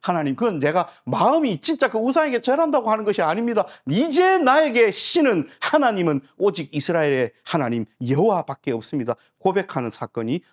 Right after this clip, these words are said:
오늘 열왕기하 오 장의 말씀이잖아요. 사랑하는 여러분, 우리에게는 살아가면서 엄청난 간절함들이 있습니다.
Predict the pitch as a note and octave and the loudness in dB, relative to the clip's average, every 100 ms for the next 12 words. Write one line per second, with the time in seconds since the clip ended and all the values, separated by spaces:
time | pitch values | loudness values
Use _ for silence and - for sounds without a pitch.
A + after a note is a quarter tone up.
0 | - G#2+ G2+ G#2+ A2+ A2 G2+ G2+ G#2 G#2 | -10 -8 -6 -4 -4 -6 -8 -10 -8 -8
1 | A2 C3 G2+ G#2+ _ _ F2+ F2+ - A2+ | -6 -6 -8 -12 _ _ -12 -12 -14 -14
2 | A2 - G#2+ A#2 - _ _ _ _ _ | -16 -14 -12 -12 -14 _ _ _ _ _
3 | _ _ _ - - D#3+ G#3+ D3+ A2 F#2 | _ _ _ -12 -4 -2 0 0 -4 -8
4 | _ _ _ _ _ _ F3+ C4 C#4+ C#4+ | _ _ _ _ _ _ 0 0 2 2
5 | A#3 C#3 A2+ _ - D#4 D4 G3 C3 A2+ | 2 -2 -6 _ -6 -2 0 0 -2 -4
6 | A#2 A#2 B3+ C4 C#4+ C4+ G#3+ - - C3+ | -6 -2 -2 0 0 0 -2 -6 -6 -4
7 | E3 B3+ D#4 C#4 E3 B2 G#2+ - G2 F2 | -2 0 0 0 -2 -4 -4 -6 -14 -16